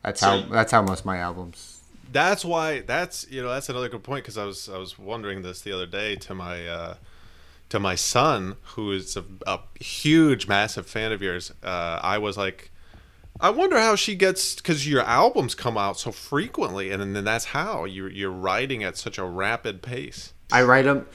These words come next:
Speaker 1: so yeah, that's, I, I'm writing 'em so fast, um, that I'm just pumping out a bunch of albums. That's
Speaker 2: Actually, sorry, sorry, Taylor. R J, I wanna get your opinion on this whole thing.
Speaker 1: Honestly, my mind is blown.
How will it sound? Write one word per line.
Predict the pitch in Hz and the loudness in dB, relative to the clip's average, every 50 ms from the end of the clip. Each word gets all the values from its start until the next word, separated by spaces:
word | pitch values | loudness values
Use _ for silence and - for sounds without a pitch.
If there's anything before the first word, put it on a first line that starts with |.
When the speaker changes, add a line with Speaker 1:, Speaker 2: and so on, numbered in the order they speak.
| - - - | -20 -16 0
Speaker 1:
so | - - 160 151 147 143 131 - - | 6 8 10 10 10 8 6 2 2
yeah, | - 131 143 180 156 | 4 6 6 6 4
that's, | 110 - 110 107 - - | 4 0 -2 -2 -2 -4
I, | - 117 117 113 110 | -2 2 4 4 4
I'm | 110 104 107 - 110 110 107 107 104 | 4 2 0 0 0 0 0 0 0
writing | 107 107 104 - 107 | -2 -2 -2 -4 -6
'em | 104 101 | -6 -8
so | 95 - - 107 104 | -6 -6 -4 -4 -4
fast, | 101 - - 104 101 98 95 87 - - - - - - - - - - | -4 -4 -2 -2 -2 -2 -2 -4 -8 -12 -14 -16 -16 -16 -16 -16 -12 -8
um, | - 101 95 95 95 92 | -6 -4 -4 -4 -4 -4
that | 98 101 | -4 -4
I'm | 98 95 | -4 -4
just | 95 95 92 - | -4 -4 -6 -4
pumping | - 101 92 - 95 95 | -4 -4 -4 -4 -6 -6
out | 92 92 | -6 -6
a | |
bunch | 87 - 95 92 - | -6 -6 -8 -8 -6
of | - | -4
albums. | 95 95 95 95 92 92 - - | -4 -2 -2 -4 -4 -6 -4 -2
That's | 110 117 | -2 -2
Speaker 2:
Actually, | 120 - - 117 107 | 0 -2 -2 -4 -4
sorry, | - - - 127 113 110 107 95 - | -2 2 2 4 4 4 2 0 -2
sorry, | - - 113 104 98 | -2 0 0 0 -2
Taylor. | - - 107 98 98 95 95 - _ _ _ | -2 -4 -2 -2 -2 -4 -4 -8 _ _ _
R | - 131 147 151 | 2 4 4 4
J, | 147 - 123 104 92 90 - - _ _ _ _ | 4 2 0 -2 -2 -4 -6 -12 _ _ _ _
I | - 117 123 | 0 0 2
wanna | 143 170 165 151 | 2 2 2 0
get | 131 135 131 117 - | 2 0 -2 -2 -2
your | 110 104 110 113 117 | -2 -2 0 0 0
opinion | 104 92 - - 104 92 98 92 85 82 | -2 -2 -4 -4 -4 -4 -6 -8 -8 -6
on | 85 85 85 85 85 _ _ _ _ _ _ _ - | -8 -8 -8 -12 -16 _ _ _ _ _ _ _ -8
this | 104 87 - | -6 -6 -6
whole | - 95 85 | -10 -10 -12
thing. | - - - - - _ _ _ _ _ _ _ _ _ - _ _ _ - - - - | -12 -14 -18 -18 -20 _ _ _ _ _ _ _ _ _ -20 _ _ _ -20 -8 2 6
Speaker 1:
Honestly, | 110 123 131 131 - 139 123 | 6 6 6 4 0 0 0
my | 113 107 101 | 0 -2 -2
mind | 95 95 95 98 95 90 | -2 -2 -2 -2 -4 -6
is | 90 82 | -8 -10
blown. | - - 95 98 95 92 92 90 87 87 | -10 -10 -8 -6 -4 -4 -4 -6 -8 -12